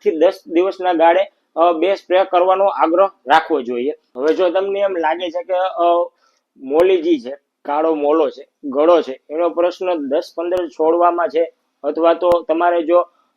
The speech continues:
અ, રાસાયણિકયુક્ત દવા આવે છે, કેમિકલ વાળી દવા આવે છે, એનો ઉપયોગ કરવો છે,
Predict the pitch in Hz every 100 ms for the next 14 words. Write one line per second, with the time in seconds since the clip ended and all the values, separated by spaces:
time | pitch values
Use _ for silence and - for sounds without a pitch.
0 | - 156 156 123 135 175 180 190 185 _
1 | 196 180 160 170 165 156 147 131 160 -
2 | 165 180 180 185 165 160 143 147 147 147
3 | 151 160 - 180 208 202 190 196 185 -
4 | 160 160 147 131 131